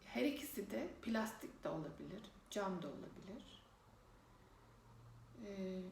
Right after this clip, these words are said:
çeşitli malzemelerden olabilir. Her ikisi de içinde bir şey saklar. Şişenin içinde su veya herhangi bir sıvı var.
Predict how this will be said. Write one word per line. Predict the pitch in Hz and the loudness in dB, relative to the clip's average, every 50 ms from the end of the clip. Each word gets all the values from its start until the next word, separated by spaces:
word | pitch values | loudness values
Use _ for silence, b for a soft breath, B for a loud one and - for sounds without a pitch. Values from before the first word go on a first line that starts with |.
| - - - - - - - - - - - - - - - - - - - - - - - - - - - - - - - - - - | -6 -12 -16 -18 -20 -20 -20 -20 -20 -20 -20 -20 -20 -20 -20 -20 -20 -20 -20 -20 -20 -20 -20 -20 -20 -20 -20 -20 -20 -20 -20 -20 -8 0
çeşitli | - - 226 214 - - - 226 214 | 4 4 4 6 4 2 2 2 2
malzemelerden | 208 202 190 190 175 170 160 165 165 156 - - 151 - - - 160 165 - - - - - - - | 4 4 4 4 4 2 2 2 2 2 0 -2 -2 -2 -4 -4 -4 -4 -6 -10 -16 -20 -20 -10 -4
olabilir. | - 143 131 117 110 - - - - - 269 339 339 - - - - - B B B B B B B B B B B B B B B - - - - - - - - - - - - - - | -2 0 0 0 -4 -6 -8 -8 -6 -4 -4 -4 -6 -8 -12 -18 -20 -20 B B B B B B B B B B B B B B B -20 -20 -18 -18 -16 -16 -16 -18 -20 -20 -20 -10 4 8
Her | 254 294 359 | 10 10 10
ikisi | - - - - - - - - - | 8 6 0 -4 -4 -4 -4 -2 0
de | 196 240 311 415 - - - - - - - - - | 0 0 0 0 -4 -8 -14 -18 -20 -20 -12 -4 -4
içinde | 214 - - - 214 214 214 220 247 269 | -2 0 2 4 4 4 4 4 4 2
bir | 269 | 2
şey | - - 208 202 196 | 2 2 2 2 2
saklar. | 196 - - 160 160 - - - - 165 160 - - - - - - - | 0 0 -2 -2 -4 -4 -6 -8 -8 -8 -8 -10 -12 -14 -14 -16 -16 -8
Şişenin | - - - 185 - - 190 180 185 180 185 180 | -4 -2 0 2 2 4 4 4 4 2 2 0
içinde | - - - 175 175 185 180 | -2 -4 -2 0 0 0 0
su | - - - - 175 165 160 | -2 -4 -4 -4 -2 -2 -2
veya | 151 151 156 160 | -2 -2 -2 -2
herhangi | 175 165 165 160 170 165 160 160 - | -2 -2 -2 -2 -2 -2 -2 -4 -4
bir | 147 143 | -4 -6
sıvı | 160 - - - 151 151 | -6 -8 -8 -8 -6 -6
var. | 143 - - - 247 359 415 - - - | -6 -6 -6 -8 -8 -8 -8 -8 -10 -12